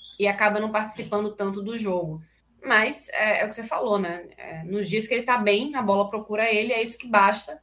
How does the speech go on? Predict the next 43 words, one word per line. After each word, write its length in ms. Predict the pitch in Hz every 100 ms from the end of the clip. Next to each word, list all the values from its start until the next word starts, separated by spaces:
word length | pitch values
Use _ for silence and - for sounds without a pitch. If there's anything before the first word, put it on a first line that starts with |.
| _
Embora 400 | 226 208 202 214
nesse 380 | 214 233 - 262
gol 400 | 196 190 226 294
até 340 | 196 - 185
ele 100 | 233
tenha, 560 | 214 202 254 214 170 123
né, 280 | 147 190 175
driblado 340 | 175 175 175 180
o 40 |
zagueiro, 540 | 208 180 156 185 202 165
né? 140 | 160 -
Foi, 340 | 175 170 160
foi 140 | - 208
um 80 |
gol 180 | 202 208
em 120 | 240
que 160 | 247 247
ele 360 | 214 247 269 240
foi 180 | - 220
muito 240 | 220 233
bem, 280 | 214 220 208
né? 80 | 175
Ele 80 | 180
teve 180 | 196 202
uma 80 |
leitura 320 | 214 208 208 202
rápida, 420 | 190 196 196 208
muito 220 | 202 208
bem 320 | 214 226 226 - _ _ _
executada 600 | 208 208 214 - 208 196
também, 380 | 202 214 202 196
então 380 | 202 214 214 220
tem 200 | 214 208
merecimento 540 | 214 208 - 202 202
nesse 220 | 202 202 214
gol 160 | 196
também. 340 | 196 240 175 - _ _ _ - - _ _
Mas 160 | 170 170
vai 120 | 214
lá, 120 | 202
Mala, 220 | 196 160
sua 180 | 160 196
vez. 420 | 180 160 - -